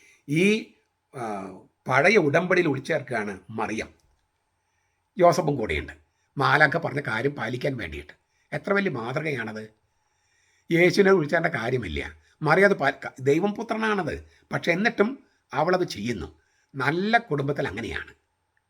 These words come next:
നല്ല കുടുംബത്തിലുള്ളൊരു മതത്തിൻ്റെ നല്ല ആചാരങ്ങളൊക്കെ അനുഷ്ഠിക്കും. തീർന്നില്ല.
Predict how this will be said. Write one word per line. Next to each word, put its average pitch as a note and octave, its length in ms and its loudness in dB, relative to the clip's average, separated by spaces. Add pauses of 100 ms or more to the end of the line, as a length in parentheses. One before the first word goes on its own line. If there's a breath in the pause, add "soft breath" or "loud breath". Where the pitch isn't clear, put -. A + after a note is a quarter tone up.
നല്ല D3 200 -2
കുടുംബത്തിലുള്ളൊരു C3+ 580 -4 (340 soft breath)
മതത്തിൻ്റെ D3+ 540 -4
നല്ല C3 320 -4
ആചാരങ്ങളൊക്കെ C#3+ 680 -4
അനുഷ്ഠിക്കും. C#3+ 440 -6 (1040)
തീർന്നില്ല. F#3+ 360 6